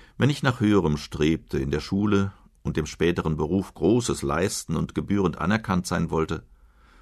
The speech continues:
dann bremste mich der Spruch, „Wer ausschlägt Würden, manche ehren, dem wird Gott seine Gunst zukehren.“ Das hat mir geholfen, nicht zu ehrgeizig zu sein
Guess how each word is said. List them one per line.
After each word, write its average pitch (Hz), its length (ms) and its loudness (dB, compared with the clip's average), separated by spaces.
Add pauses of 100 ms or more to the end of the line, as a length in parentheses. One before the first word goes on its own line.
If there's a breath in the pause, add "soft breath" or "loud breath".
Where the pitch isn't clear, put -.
(120)
dann 82 160 4
bremste 107 380 2
mich 101 140 2
der 80 120 4
Spruch, - 480 -2 (140)
„Wer - 180 0
ausschlägt 98 560 0
Würden, 87 500 2
manche 110 420 -2
ehren, 92 560 0
dem 117 300 0
wird 104 360 0
Gott - 240 -4
seine 85 340 -2
Gunst - 640 -2
zukehren.“ 73 720 -8 (1000 loud breath)
Das 110 140 -2
hat 151 120 2
mir 120 120 2
geholfen, 98 520 6
nicht - 300 0
zu 123 320 2
ehrgeizig 73 680 -2
zu - 120 -8
sein 107 440 -2